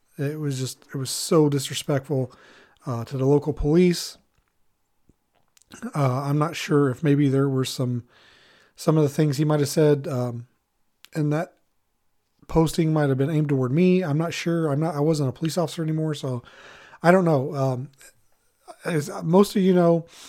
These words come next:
uh, I was a police officer for fifteen years, uh, most of it, uh,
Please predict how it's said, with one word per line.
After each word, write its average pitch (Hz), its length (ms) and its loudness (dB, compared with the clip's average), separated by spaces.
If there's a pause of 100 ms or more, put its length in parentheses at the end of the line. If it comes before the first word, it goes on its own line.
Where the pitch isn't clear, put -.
(440)
uh, 131 260 -4
I 156 60 -4
was 139 120 2
a 135 60 -4
police 180 240 0
officer 175 280 0
for 147 160 -6
fifteen 165 520 2
years, 139 420 2 (600)
uh, 117 260 -4
most 147 280 0
of 147 140 2
it, 151 240 -4
uh, 135 300 -4